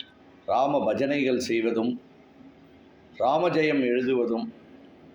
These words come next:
ஆலயம் சென்று தர்மங்கள் செய்வதும் உன்னதமான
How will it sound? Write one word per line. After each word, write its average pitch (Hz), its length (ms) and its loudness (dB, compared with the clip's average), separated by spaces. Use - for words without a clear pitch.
ஆலயம் 165 520 2
சென்று 139 380 0
தர்மங்கள் 156 560 0
செய்வதும் 127 480 0
உன்னதமான 139 760 0